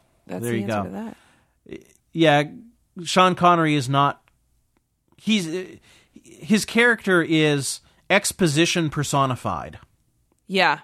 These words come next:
Speaker 1: totally. Oh my God, so much.
Speaker 2: Yeah.
Speaker 1: Yes.
Speaker 2: And, uh, Christophe Lambert is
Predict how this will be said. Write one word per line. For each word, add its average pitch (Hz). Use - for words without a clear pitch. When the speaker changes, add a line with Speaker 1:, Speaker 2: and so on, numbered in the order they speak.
Speaker 1:
totally. 180
Oh 214
my 185
God, 151
so 156
much. 131
Speaker 2:
Yeah. 92
Speaker 1:
Yes. -
Speaker 2:
And, 143
uh, 123
Christophe 196
Lambert 139
is 120